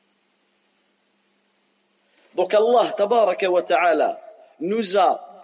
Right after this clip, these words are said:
ordonné, nous a permis d'élever, de construire la mosquée. Donc là, on voit la récompense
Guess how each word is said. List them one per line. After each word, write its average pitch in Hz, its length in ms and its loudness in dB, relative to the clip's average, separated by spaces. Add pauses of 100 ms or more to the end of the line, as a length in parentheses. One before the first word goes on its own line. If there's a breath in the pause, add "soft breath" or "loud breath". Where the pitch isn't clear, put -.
(300)
ordonné, 214 600 0 (300)
nous 202 380 -2
a 165 360 -2
permis 226 440 0 (320)
d'élever, 190 580 -2
de 196 100 0
construire 202 640 -2
la 156 80 0
mosquée. 151 400 -8 (1400)
Donc 208 220 -2
là, 254 120 0
on 254 120 2
voit 208 180 -2
la 202 100 2
récompense 202 640 -2